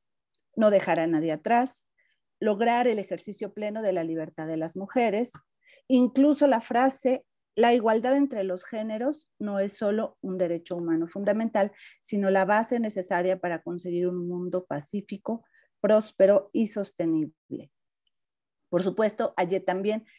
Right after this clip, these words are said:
la determinación de asegurar para hombres y mujeres el derecho a participar en las diferentes formas de creación, tener acceso a ellas y contribuir a la vida cultural. Si tomamos esto como base,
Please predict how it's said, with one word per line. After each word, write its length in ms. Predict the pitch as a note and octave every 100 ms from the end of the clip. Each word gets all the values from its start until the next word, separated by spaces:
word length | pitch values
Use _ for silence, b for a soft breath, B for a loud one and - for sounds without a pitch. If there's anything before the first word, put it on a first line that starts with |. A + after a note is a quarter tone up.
| b
la 220 | - G3+ G3
determinación 960 | G3 F#3+ F3+ F3+ E3 E3 G3+ F#3+ G3
de 280 | F#3 F#3+ -
asegurar 800 | - E3+ - E3 F3 F3+ G3+ A3+ b b b _
para 280 | F#3 F3+ F#3
hombres 440 | F#3+ G#3 G3 G3+
y 40 | F#3+
mujeres 540 | F#3 - G3+ F3+ G3+ -
el 120 | F#3+
derecho 400 | F#3 F#3+ G#3 A#3+
a 40 |
participar 520 | A3 F#3+ - F#3 - F#3
en 120 | F#3+
las 160 | F3
diferentes 540 | F3+ F3 E3+ F3+ F#3 G3
formas 360 | F#3 F3+ F3
de 100 | E3+ E3
creación, 720 | D#3 D3+ - - G#3+ A#3 _ b b b
tener 260 | - F3 E3
acceso 540 | C#3+ - - A3+ A3+ A3+
a 120 | G#3+
ellas 420 | F#3+ F3 F#3+ - _
y 240 | B3+ C#4
contribuir 640 | - F#3+ F#3 E3+ F3 F3+ F3+
a 80 | F#3
la 100 | F3
vida 260 | D#3+ D#3+ D#3+
cultural. 560 | D#3 D3 D3 C#3+ G2+ _ _ _ _ _ _ _ _ _ _ _ _ _ _ _ _
Si 200 | - B3+
tomamos 480 | C#4+ C#4 D#4+ F4+ D#4+
esto 320 | D#4 - C4+
como 300 | G#3 F#3+ D#3+
base, 560 | E3+ E3+ - A#3 C4+